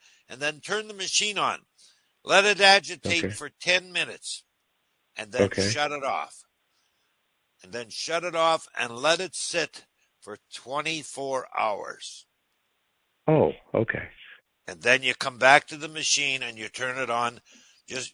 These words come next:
Speaker 1: all you gotta do is turn the timer back on and let it go through the whole cycle. This
Speaker 2: Okay,
Speaker 1: help-
Speaker 2: gotcha.
Speaker 1: this helps to clean all the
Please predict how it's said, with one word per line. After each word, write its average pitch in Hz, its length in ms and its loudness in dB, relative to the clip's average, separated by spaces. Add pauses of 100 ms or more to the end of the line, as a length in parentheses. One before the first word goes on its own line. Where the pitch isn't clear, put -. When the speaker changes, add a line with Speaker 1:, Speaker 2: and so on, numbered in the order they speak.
Speaker 1:
all 120 180 -4
you 123 80 -6
gotta 113 120 0
do 107 260 -10
is 110 100 -8
turn 120 220 -6
the 107 80 -16
timer 139 380 0
back 95 320 2
on 107 240 -4 (420)
and 113 320 -2 (160)
let 117 160 0
it 143 100 -4
go 135 140 -2
through 139 240 -8
the 113 140 -4
whole 143 300 -2
cycle. 110 600 -2 (2750)
This 107 260 4
Speaker 2:
Okay, 110 140 6
Speaker 1:
help- 143 260 4
Speaker 2:
gotcha. 117 320 2 (800)
Speaker 1:
this 156 260 -2
helps 151 380 4
to - 160 -14
clean 143 360 -6
all 147 280 0
the 170 260 -2